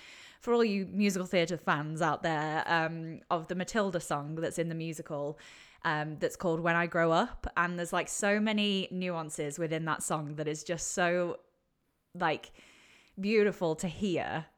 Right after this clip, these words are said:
that I used to be like, "Oh my God, like, when I grow up, I can go to bed when I want. I can eat all the sweets that I want. I can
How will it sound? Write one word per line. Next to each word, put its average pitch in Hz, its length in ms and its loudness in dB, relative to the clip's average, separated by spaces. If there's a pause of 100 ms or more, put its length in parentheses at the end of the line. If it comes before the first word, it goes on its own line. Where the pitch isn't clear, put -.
(120)
that 175 340 4 (280)
I 190 180 6
used 202 360 0
to 202 60 -2
be 180 140 0
like, 175 260 2
"Oh 202 60 2
my 202 120 2
God, 185 240 2
like, 165 140 -2
when 185 160 0
I 180 40 0
grow 175 220 0
up, 160 100 -2
I 165 100 -2
can 180 140 -4
go 165 140 2
to 160 100 -10
bed 202 260 0
when 180 120 0
I 160 80 -2
want. 156 300 -4
I 151 60 -4
can 175 260 -6
eat 185 180 -4
all 175 120 -2
the 185 100 -2
sweets 220 520 -4
that 165 140 0
I 156 140 0
want. 156 420 -4
I 175 160 2
can 185 300 0